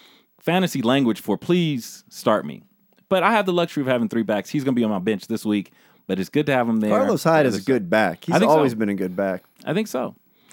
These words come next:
Speaker 1: And I already mentioned John Brown earlier. Josh Allen is number one guy.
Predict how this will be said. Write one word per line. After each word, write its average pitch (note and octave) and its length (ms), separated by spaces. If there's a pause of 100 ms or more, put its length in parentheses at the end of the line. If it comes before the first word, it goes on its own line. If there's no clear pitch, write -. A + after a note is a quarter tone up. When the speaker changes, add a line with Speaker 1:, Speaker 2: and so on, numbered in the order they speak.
(320)
Speaker 1:
And E3+ 120
I A3 40
already A3 200
mentioned F3+ 300
John D3 220
Brown C#3 260
earlier. A#2+ 480 (340)
Josh C#3+ 360
Allen C3 180
is A2+ 100
number A2+ 200
one G2 180
guy. A2+ 460